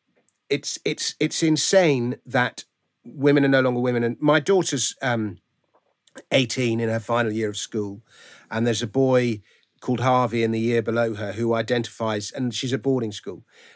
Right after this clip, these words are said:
and he identifies as a woman, so everyone has to call Harvey she, and she now gets changed in the women's changing rooms at school. And you're like, "She's got a cock!" <laughs> You know,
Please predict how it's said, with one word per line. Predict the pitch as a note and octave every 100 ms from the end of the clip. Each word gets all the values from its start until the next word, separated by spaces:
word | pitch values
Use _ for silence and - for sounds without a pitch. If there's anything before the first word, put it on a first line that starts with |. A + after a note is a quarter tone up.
| _
and | A#2+ A#2
he | C#3 C3+
identifies | B2 C3+ B2+ A#2 - A#2 A2+ G#2 - -
as | A#2
a | A2+
woman, | A#2+ A2+ G#2
so | G#2 A2+
everyone | A#2 A#2
has | A2
to | -
call | A#2
Harvey | G#2+ A2+ G#2+ G#2+
she, | - A#2+ G#2+ G2 B2 - - - - _ -
and | C#3 C#3 A#2+ _ -
she | - E3+
now | E3+ D#3
gets | D#3+ - -
changed | - D3+ C#3+ C#3 - -
in | D3+
the | C#3+
women's | D3+ D#3 C#3+ -
changing | G3 C#4+ D3 G#2
rooms | F#2+ F#2+ - - - _ _
at | C#3+ -
school. | - F#3+ D#3+ - _ _ _ -
And | C#3 C#3 _ _ _ - _ F3
you're | G#3
like, | G#3+ G3 - _ _ _
"She's | - C4+ -
got | C#4+ D4
a |
cock!" | C#4+ - E4 D#4+ - - -
<laughs> | C#3+ A2+ - -
You | G3
know, | G3+ D3+